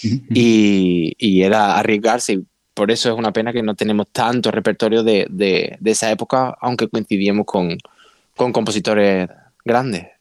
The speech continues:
Speaker 1: La verdad
Speaker 2: Igualmente.
Speaker 1: es que es un, es un instrumento, el saxofón, que a mí siempre me ha fascinado. Me parece, bueno, me parece precioso,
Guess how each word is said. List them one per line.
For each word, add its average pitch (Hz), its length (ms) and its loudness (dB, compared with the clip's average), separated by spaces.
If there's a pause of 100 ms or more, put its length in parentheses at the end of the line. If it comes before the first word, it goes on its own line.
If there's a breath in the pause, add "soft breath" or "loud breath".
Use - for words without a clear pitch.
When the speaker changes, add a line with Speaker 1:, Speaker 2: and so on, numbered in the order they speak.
(180)
Speaker 1:
La 113 140 0
verdad 107 160 0
Speaker 2:
Igualmente. - 0 -
Speaker 1:
es 107 60 -4
que 170 100 2
es 139 80 4
un, 139 220 6
es 120 120 -2
un 143 120 6
instrumento, 135 460 4
el 139 60 2
saxofón, 123 540 2
que 120 80 0
a 107 40 2
mí 110 120 6
siempre 113 380 2
me 107 160 4
ha 107 60 0
fascinado. 107 580 2
Me 110 220 2
parece, 107 680 -2 (160)
bueno, 117 200 -16
me - 80 -20
parece - 300 -14
precioso, 113 720 0